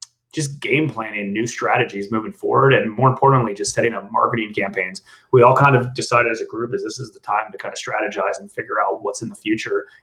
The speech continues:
and just work on marketing in general and marketing strategies. So when everything, um, kind of is ready, back to normal and strong, uh, everyone can just go in strong and, uh, you know, get marketing campaigns out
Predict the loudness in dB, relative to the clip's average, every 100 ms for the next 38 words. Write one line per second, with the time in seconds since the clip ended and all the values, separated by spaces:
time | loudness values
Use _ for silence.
0 | _ -8 0 2 2 0 4 4 6 4
1 | 4 6 6 6 2 2 -2 0 0 0
2 | -2 -8 -8 -2 0 0 -4 -4 -6 -6
3 | -8 -8 -4 -2 0 4 4 4 2 2
4 | 0 _ _ 0 4 6 6 4 0 -4
5 | _ -4 -2 0 2 4 6 4 4 2
6 | 2 0 2 2 2 0 -4 2 6 8
7 | 6 2 -6 _ _ -6 2 2 4 4
8 | 6 4 2 2 4 6 4 2 2 2
9 | 0 -6 -8 -4 -2 -2 -6 -12 _ _
10 | _ _ -10 -4 -2 0 0 0 -4 -6
11 | -10 -8 -6 -6 -2 0 0